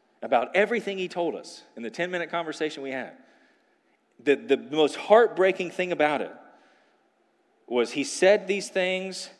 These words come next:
and you could tell I was gonna ask my seventh or eighth question and kinda winked at us and just walked away.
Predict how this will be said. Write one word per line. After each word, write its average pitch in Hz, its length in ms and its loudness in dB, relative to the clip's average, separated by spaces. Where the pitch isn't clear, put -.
and 139 120 -4
you 147 80 0
could 131 220 -4
tell 208 480 8
I 160 200 10
was 160 200 4
gonna 160 180 4
ask 160 320 2
my 147 100 0
seventh 170 360 2
or 165 100 4
eighth 165 200 4
question 170 440 2
and 131 120 -6
kinda 170 180 0
winked 165 300 -2
at 180 180 6
us 175 100 0
and 127 100 -8
just 139 140 -4
walked 151 280 6
away. 127 340 0